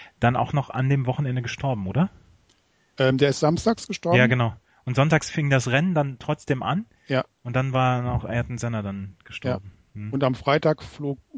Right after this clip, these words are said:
Speaker 2: Rubens Barrichello auch noch, äh, spektakulär ab. Und der hat allerdings Glück gehabt, der hat sich, glaub ich, nur einen Arm gebrochen. Also das war für mich das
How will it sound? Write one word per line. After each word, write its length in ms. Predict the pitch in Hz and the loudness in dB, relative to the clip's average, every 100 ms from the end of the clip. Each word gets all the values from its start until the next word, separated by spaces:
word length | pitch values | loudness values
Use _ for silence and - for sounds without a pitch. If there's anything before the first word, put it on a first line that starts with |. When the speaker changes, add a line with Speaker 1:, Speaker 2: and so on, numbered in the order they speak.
| 143 | -10
Speaker 2:
Rubens 280 | 143 139 | -6 -6
Barrichello 600 | - 135 127 - 147 131 | -2 -2 -2 -2 -2 -2
auch 200 | 135 139 | -4 -6
noch, 400 | 120 117 - - | -6 -8 -8 -12
äh, 160 | 135 123 | -8 -8
spektakulär 800 | 113 - 123 127 - 117 120 117 | -6 -6 -4 -4 -4 -4 -2 -2
ab. 140 | 120 - | -6 -8
Und 200 | 123 120 | -12 -2
der 180 | 135 120 | 0 2
hat 120 | 127 | -2
allerdings 460 | 127 131 131 127 - | 0 0 0 -4 -4
Glück 160 | 139 | -4
gehabt, 300 | 143 139 - | 2 0 2
der 80 | 135 | -2
hat 80 | 127 | -2
sich, 200 | - - | -6 -6
glaub 200 | 131 131 | -6 -6
ich, 160 | 123 - | -8 -8
nur 100 | 123 | -8
einen 80 | |
Arm 220 | 127 123 131 | -6 -4 -2
gebrochen. 560 | 117 - 117 117 117 | -4 -6 -8 -8 -12
Also 300 | - 127 123 - - - - - _ _ | -10 -8 -8 -10 -20 -20 -20 -20 _ _
das 300 | 131 123 - | 0 0 2
war 160 | 139 139 | 2 2
für 200 | - 139 | 0 -2
mich 520 | 135 165 - - - - - - _ | 0 -2 -6 -12 -12 -16 -20 -20 _
das 580 | 135 127 - - - - | -2 -2 -4 -12 -14 -18